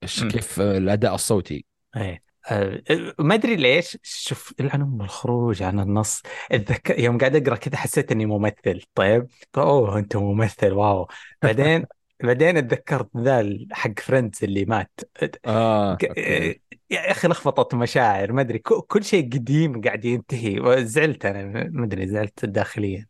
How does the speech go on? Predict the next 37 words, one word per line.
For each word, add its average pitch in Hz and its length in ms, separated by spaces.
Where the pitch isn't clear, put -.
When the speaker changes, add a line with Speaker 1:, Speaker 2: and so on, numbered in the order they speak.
Speaker 2:
آم، 101 720
بعدين 117 540
في 165 220
الرابط 135 380
العجيب، 104 380
أيوه. 113 180
بعدين، 160 720
آه، - 240
المفروض 160 440
نتكلم 156 380
على 123 140
مؤتمر 131 520
إكس - 200
بوكس - 340
بعد 101 180
شوية، 123 380
بس 127 340
أصلًا 196 220
ما 196 100
كنت 151 220
أنا 120 220
أدري 110 220
في 110 140
مؤتمر. - 320
Speaker 1:
يا 277 80
أخي، 123 260
Speaker 2:
أصلًا، 107 100
Speaker 1:
أنا، 98 720
Speaker 2:
آه، 101 280
Speaker 1:
أنا - 120
Speaker 2:
ما 127 60
Speaker 1:
نوم - 100
Speaker 2:
كنت - 120
Speaker 1:
بس. 165 100
Speaker 2:
أدري 135 120
عن 117 100
المؤتمر. 104 300